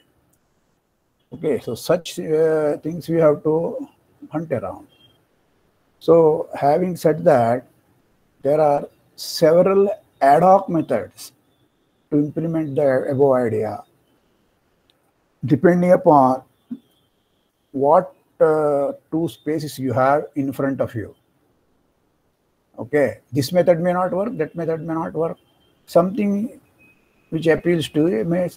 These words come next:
just try it out, it may work. So that is the kind of approach we have, because you are not, to begin with, you are not given the spaces. So here are two s-, iso-, s-, uh, similar spaces.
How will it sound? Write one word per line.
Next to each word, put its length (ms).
just 300
try 220
it 140
out, 220
it 80
may 140
work. 240
So 100
that 260
is 140
the 80
kind 260
of 180
approach 400
we 100
have, 220
because 480
you 180
are 140
not, 380
to 80
begin 400
with, 180
you 120
are 80
not 240
given 500
the 480
spaces. 680
So 120
here 300
are 240
two 140
s-, 140
iso-, 280
s-, 120
uh, 420
similar 460
spaces. 600